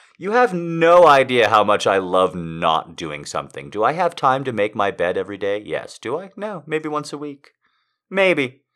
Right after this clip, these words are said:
There's no one coming over. If someone's coming over, maybe.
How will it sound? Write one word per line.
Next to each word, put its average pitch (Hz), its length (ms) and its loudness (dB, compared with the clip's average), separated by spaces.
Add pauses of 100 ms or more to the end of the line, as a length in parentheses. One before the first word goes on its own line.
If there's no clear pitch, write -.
(640)
There's 226 240 -4
no 220 120 4
one 143 140 2
coming 107 360 2
over. 151 220 4
If 196 80 -4
someone's 202 280 2
coming 160 300 2
over, 139 240 2
maybe. 80 840 -8